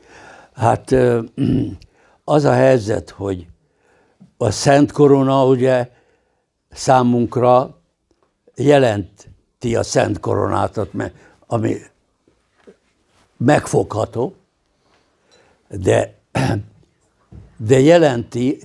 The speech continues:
a magyarság számára a magyarság legfelső jogi intézményét.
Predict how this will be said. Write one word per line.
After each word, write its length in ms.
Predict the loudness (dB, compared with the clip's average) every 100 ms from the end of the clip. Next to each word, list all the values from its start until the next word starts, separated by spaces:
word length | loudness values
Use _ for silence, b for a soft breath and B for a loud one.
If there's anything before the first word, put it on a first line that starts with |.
| -12
a 100 | -4
magyarság 680 | -2 0 -2 -4 -6 -6 -6
számára 840 | -4 -4 -2 -2 -2 -2 -2 -6 _ _ _ _ _ _ _ _ _ _ _ _ _ _ _ _ _ -4
a 100 | -2
magyarság 1080 | 2 4 4 4 2 0 0 2 2 -2 -14 _ _ _ _ _ _ _
legfelső 1300 | -2 2 2 0 -6 -4 -4 -8 -4 0 0 0 -8
jogi 560 | -4 -2 -2 -4 -8 -10 _
intézményét. 880 | -10 -10 -10 -12 -12 -14 -12 -10 -12